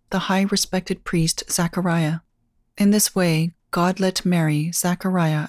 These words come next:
and his wife Elizabeth know about the birth of the Messiah before anyone else. All of them had the absolute crucial mission of following the will of God and serving Jesus.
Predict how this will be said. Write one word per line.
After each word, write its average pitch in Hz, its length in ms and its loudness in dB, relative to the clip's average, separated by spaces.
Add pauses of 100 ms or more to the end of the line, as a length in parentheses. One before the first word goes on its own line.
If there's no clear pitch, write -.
and 190 140 2
his 202 200 -2
wife 202 380 0
Elizabeth 180 680 0
know 165 480 2
about 208 300 0
the 220 60 -2
birth 160 500 0
of 196 100 -2
the 202 60 0
Messiah 175 560 2
before - 360 -4
anyone 156 360 2
else. 151 500 -4 (560)
All 208 220 4
of 220 80 0
them 233 160 2
had 220 180 0
the - 180 -10
absolute 214 520 -2
crucial 233 400 0
mission 190 480 4
of 190 100 0
following 175 460 2
the 170 80 2
will 165 180 2
of 165 140 -2
God 160 420 0
and 175 120 2
serving 160 360 0
Jesus. 165 680 -2